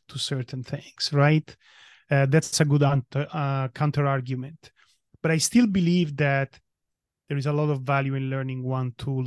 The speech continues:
really well. This doesn't prevent you from learning other tools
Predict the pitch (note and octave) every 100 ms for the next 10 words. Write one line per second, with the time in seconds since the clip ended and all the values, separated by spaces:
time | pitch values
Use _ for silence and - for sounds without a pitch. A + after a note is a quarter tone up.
0 | B2+ B2+ C3 B2+ B2+ B2 B2+ C3 C3+ C#3
1 | B2+ C#3 D3 C3+ C3+ B2+ C3 - C#3+ B2+
2 | - B2+ B2+ B2+ A#2+ _ _ _ _ -
3 | C3+ C3 C3 C#3+ A#3 - - B2+ B2 A#2+
4 | -